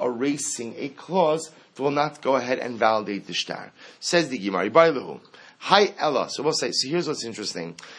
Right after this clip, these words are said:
The, the Mishnah employs a very fascinating lashon over here. "Hare'at mutaris l'chol adam, Ella leploni." So the Gemara says, what does Ella mean? Chutzu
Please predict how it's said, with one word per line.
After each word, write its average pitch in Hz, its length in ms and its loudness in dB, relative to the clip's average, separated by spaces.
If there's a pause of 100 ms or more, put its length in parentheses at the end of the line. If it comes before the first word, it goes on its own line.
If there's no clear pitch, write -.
(160)
The, 131 280 -2
the 131 160 -6
Mishnah 151 360 -2
employs 135 380 0
a 117 60 -4
very 120 180 0
fascinating 117 600 -2
lashon 123 300 -2
over 95 160 -4
here. 98 160 -2
"Hare'at 135 720 4
mutaris 151 420 0
l'chol 131 400 0
adam, 139 280 0 (520)
Ella 180 580 6 (140)
leploni." 123 600 -2 (340)
So - 140 -6
the 135 80 0
Gemara 175 160 2
says, 147 160 -6
what 165 160 2
does - 120 -4
Ella 131 480 2
mean? 73 380 -8 (400)
Chutzu 190 800 2